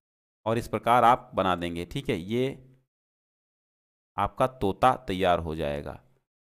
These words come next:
कंठ यहाँ पर लगा दीजिएगा। तो तोता इस प्रकार आप बना दीजिएगा।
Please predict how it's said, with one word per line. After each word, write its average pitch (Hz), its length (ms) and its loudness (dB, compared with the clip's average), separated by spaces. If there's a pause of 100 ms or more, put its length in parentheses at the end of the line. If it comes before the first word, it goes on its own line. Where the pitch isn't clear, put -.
(120)
कंठ 110 220 -2
यहाँ 107 320 0
पर 117 100 -2
लगा 92 280 2
दीजिएगा। 82 440 -6
तो - 520 -20
तोता 143 320 2
इस 160 100 0
प्रकार 135 300 2
आप 120 100 4
बना 110 260 2
दीजिएगा। 135 440 -2